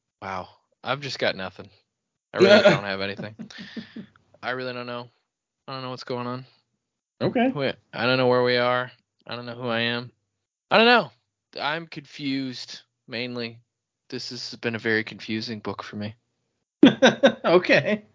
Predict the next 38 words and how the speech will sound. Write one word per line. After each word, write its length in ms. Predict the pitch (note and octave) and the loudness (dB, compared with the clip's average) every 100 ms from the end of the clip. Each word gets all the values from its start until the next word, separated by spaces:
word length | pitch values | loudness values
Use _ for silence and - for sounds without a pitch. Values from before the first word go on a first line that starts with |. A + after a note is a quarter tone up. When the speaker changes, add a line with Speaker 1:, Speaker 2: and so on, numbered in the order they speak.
| _ _ _ _ | _ _ _ _
Speaker 2:
Stuff's 360 | - - F3 F3+ | -4 6 6 6
happening. 520 | F3 E3 E3 D#3+ C3+ - | 4 4 2 0 -4 -2
Who 80 | C3+ | 0
knows 200 | D3 C#3+ | 2 2
what 100 | C#3+ | 2
it 100 | C3+ | 4
is? 300 | C3+ C3+ - _ _ _ _ - | 4 2 -8 _ _ _ _ -10
Uh, 180 | G#2+ A#2 | -6 0
all 140 | A#2+ D#3+ | 4 6
right. 240 | A#3+ - | 4 0
Well, 160 | G#2+ G#2 | -2 0
then 260 | A2 G#2+ | 2 2
let's 760 | G2+ C3+ - - - - - - _ _ _ - | 2 2 0 -2 0 0 -2 -12 _ _ _ -4
get 220 | A#2 A#2 | -4 -2
into, 600 | A#2 A2+ - A2 G#2 C#3+ | 0 0 2 2 4 0
we 140 | A2+ G#2+ | 2 4
have 280 | A#2+ A2 G2 | 6 6 2
a 100 | F#2 | -4
bunch 400 | F2 D#3+ F#3+ D#3 | 4 6 6 2
of 80 | |
emails. 720 | C3+ B2+ A#2+ A2+ A2+ A#2 - - | 2 2 2 2 0 -4 -10 -8
Uh, 40 | |
I'll 220 | G2+ F#2+ | -4 -4
probably 240 | F2+ G#2+ G#2 | -2 -2 -2
only 160 | G2+ | -4
read 180 | G2 G2 | -4 -6
some 140 | G2+ F#2+ | -4 -4
of 40 | |
them 120 | G2 | -4
because 180 | F#2 F2+ | -6 0
we 60 | A#2 | 2
haven't 160 | A2 | 2
recorded 340 | G2 A2+ F#2 - | 2 0 0 0
for 80 | |
a 20 | F#2 | 0
while, 220 | F2 F2+ | 0 0
so 160 | G2+ | -4
they've 240 | F2+ F2+ | -2 -4